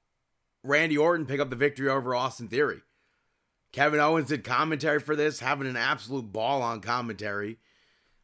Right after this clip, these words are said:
Um, Randy Orton ends up dropping Grayson Waller on the commentary table. I liked that Austin Theory was able to reverse that R K O the first time.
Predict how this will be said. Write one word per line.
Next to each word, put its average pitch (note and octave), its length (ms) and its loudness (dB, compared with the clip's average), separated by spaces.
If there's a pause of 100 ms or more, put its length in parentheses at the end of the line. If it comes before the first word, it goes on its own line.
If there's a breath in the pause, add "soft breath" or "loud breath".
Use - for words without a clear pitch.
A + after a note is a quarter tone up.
Um, G#2+ 640 -6 (240)
Randy D3 400 0
Orton D#3+ 540 0 (240)
ends C3+ 240 -4
up C3+ 180 0
dropping C#3+ 480 0
Grayson C#3 380 0
Waller D3+ 320 0
on C3+ 100 0
the B2+ 60 -4
commentary E3 640 -2
table. F3 560 -4 (880 soft breath)
I C3 100 0
liked C3 560 0
that C#3 320 2
Austin C3 460 -2
Theory C#3 260 0
was C3 180 -2
able C3 220 0
to B2 100 -6
reverse B2+ 440 0
that C3 160 -2
R B2 180 2
K A#2+ 260 -2
O B2+ 120 0
the D3+ 100 -6
first F3 300 0
time. G#3 340 2